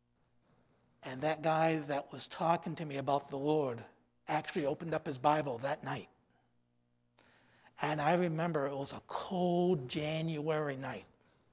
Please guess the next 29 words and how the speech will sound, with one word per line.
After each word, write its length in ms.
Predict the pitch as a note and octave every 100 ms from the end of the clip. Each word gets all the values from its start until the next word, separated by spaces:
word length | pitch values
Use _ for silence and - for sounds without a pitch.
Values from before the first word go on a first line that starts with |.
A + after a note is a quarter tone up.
| _ _ _ _ _ _ _ _ _ _ _ _ _ _ _ _ _
going 640 | - D#3 F3 F3 E3+ E3 D#3
through 560 | - D#3 D3+ D3+ C#3+ C#3 -
the 80 | -
plan 280 | - D#3+ C#3
of 60 |
salvation, 720 | - D3 C#3 D3 B2+ - A2+ A#2 -
the 80 | C#3
Romans 580 | D#3+ E3 E3 D3 C#3
Road. 320 | C3 A#2+ A2 - - _ _ _ _ _ _ _ _ _ _ _ _ _ _ _ _ _ _ D3
Eleven 360 | D3 D3+ E3
o'clock 420 | D#3 E3+ D#3+ D#3+
at 200 | D#3 D#3
night. 300 | D#3 D3+ G#2 - - _ _ _ _ -
I 40 | -
can 220 | - D#3+
remember 300 | D#3 D3 - - - -
sitting 340 | - F3+ D#3+ D#3+
at 120 | D#3
the 80 | -
table 360 | E3 D#3 C#3
and 120 | C3+ B2+
I 80 |
looked 340 | C3 D3 D3 D#3
up. 220 | C#3+ - - _ _
It 60 | -
was 140 | B2
eleven 360 | A#2+ B2 C#3+ C#3
o'clock. 440 | - F3+ - - - _
On, 120 | C3+